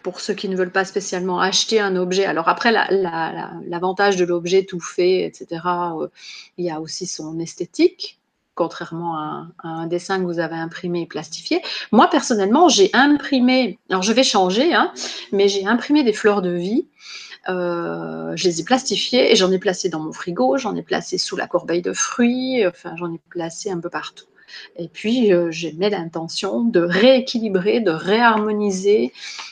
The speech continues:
euh, mon alimentation, mon eau, et cetera,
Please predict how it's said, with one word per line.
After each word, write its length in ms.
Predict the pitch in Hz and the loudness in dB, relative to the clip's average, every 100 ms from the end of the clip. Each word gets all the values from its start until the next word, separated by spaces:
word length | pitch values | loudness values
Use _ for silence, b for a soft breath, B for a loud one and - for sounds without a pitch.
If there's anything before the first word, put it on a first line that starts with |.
| - | -12
euh, 360 | 170 165 165 160 | -10 -6 -6 -4
mon 220 | 180 196 202 | 2 2 4
alimentation, 960 | 190 196 180 180 180 175 - 175 185 | 2 0 0 -2 -4 -4 -2 -2 -2
mon 460 | 208 180 175 180 175 | -2 -2 0 0 -2
eau, 340 | 170 196 208 | 2 4 4
et 60 | 170 | 4
cetera, 540 | - - 160 170 208 | -4 -14 -6 -4 -4